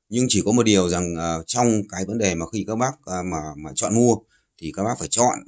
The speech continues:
theo cái, đầu tiên là phải chọn, ờ, theo cái, ờ, kiểu dáng màu mè, ờ, kiểu dáng màu sắc, ờ, sau đó là chọn đến cái, ờ, tính chất sử dụng. Và cái thứ ba nữa là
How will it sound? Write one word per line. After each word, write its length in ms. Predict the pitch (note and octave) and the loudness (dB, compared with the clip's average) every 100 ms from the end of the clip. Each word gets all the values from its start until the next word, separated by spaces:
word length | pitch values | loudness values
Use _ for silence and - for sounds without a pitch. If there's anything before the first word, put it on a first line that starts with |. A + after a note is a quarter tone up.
| G#2 | -4
theo 280 | G#2 F#2+ - | -4 -4 -6
cái, 460 | E2 D2 F2 A#2 - _ _ - | -12 -10 -8 -8 -10 _ _ -4
đầu 160 | G2+ G2 | 2 6
tiên 240 | C#3 A2 | 6 4
là 120 | E2+ E2+ | 0 -4
phải 120 | D#2 | 0
chọn, 340 | A2 A2+ - | 4 2 0
ờ, 120 | D#2+ D#2 | -4 -4
theo 260 | G2 F#2+ F2+ | -2 -2 -2
cái, 320 | E2 E2 G2 | -8 -4 -2
ờ, 220 | A2+ G2 G2 _ _ _ _ _ - | 0 0 -2 _ _ _ _ _ 0
kiểu 260 | F2+ C2 | 0 2
dáng 360 | C#2+ F#2 A2 C3 | 2 2 2 2
màu 220 | F2+ D#2+ | 2 2
mè, 300 | D#2 E2+ E2 - _ | 0 0 -2 -4 _
ờ, 140 | E2+ - | -12 -6
kiểu 220 | D#2+ C#2 | -6 -2
dáng 320 | E2 E2 A#2 | -2 0 0
màu 160 | F2+ D#2+ | 2 2
sắc, 220 | C3+ C#3 _ _ _ _ | 2 0 _ _ _ _
ờ, 280 | - D2+ C#2+ - _ _ - | -14 -12 -12 -16 _ _ -4
sau 180 | G2+ | 0
đó 140 | F2+ F#2 | 0 0
là 80 | G#2 | 0
chọn 400 | A2 A2+ - E2 | 2 2 0 -4
đến 340 | E2 G2+ A#2+ | -2 0 -2
cái, 360 | - D#2 F#2 B2 | -6 -4 0 2
ờ, 80 | G#2 | 2
tính 140 | G2 | 0
chất 140 | - - | 0 0
sử 100 | D#2+ | 2
dụng. 260 | F#2+ - - _ _ _ | 2 2 -6 _ _ _
Và 220 | D#2+ E2+ | -6 -4
cái 180 | D#2 E2 | -4 -4
thứ 120 | F#2+ | 0
ba 200 | G2+ G2 | 2 2
nữa 200 | F2+ E2+ | 0 0
là 280 | G#2+ F#2 D#2 | 0 0 -2